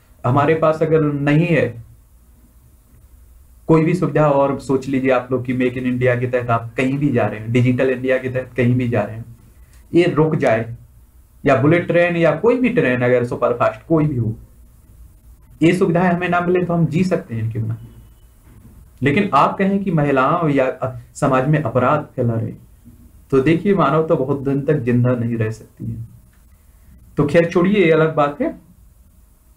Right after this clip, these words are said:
ये कहिए आप लोग कि यूपी में जितना आप लोग धिक्कार सकते हो अपने आप से, मन से, जितने भी स-, सब निकाल सकते हो, फिर चाहे आपके देश के प्रमुख के लिए या उत्तर प्रदेश के प्रमुख के लिए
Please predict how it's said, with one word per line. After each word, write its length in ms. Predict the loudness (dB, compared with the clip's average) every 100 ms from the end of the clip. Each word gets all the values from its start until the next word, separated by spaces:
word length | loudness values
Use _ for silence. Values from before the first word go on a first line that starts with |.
| -20 -20 -8 -2
ये 120 | 0
कहिए 280 | 2 2 4
आप 200 | 2 2
लोग 200 | 0 2
कि 300 | 2 2 2
यूपी 320 | 0 0 0
में 160 | -2 -2
जितना 380 | -4 -4 -2 -2
आप 300 | -2 -4 -2
लोग 180 | -2 0
धिक्कार 440 | -2 -2 -2 -2
सकते 320 | -4 -8 -2
हो 120 | 0 0
अपने 480 | 0 0 0 -2 -6 -18 _ -4
आप 180 | -2 -2
से, 140 | -2 -2
मन 180 | 0
से, 140 | 0 0
जितने 300 | 0 0 0
भी 120 | -2
स-, 280 | -4 -10 -20 -6
सब 280 | -2 0 2
निकाल 320 | 2 2 0
सकते 320 | -2 -6 -10
हो, 100 | -10 -12 -20 -20 -2
फिर 160 | 0 2
चाहे 220 | 2 2
आपके 240 | 0 -2
देश 320 | 0 0 0
के 220 | 0 0 0
प्रमुख 640 | -4 -16 _ 0 2 0 -2
के 100 | -2
लिए 260 | 0 -2 -6 -12 -2
या 280 | 0 2 0
उत्तर 400 | -2 -4 0 0
प्रदेश 260 | 2 0
के 120 | -2 -8
प्रमुख 300 | -6 -6 -6
के 80 |
लिए 140 | -6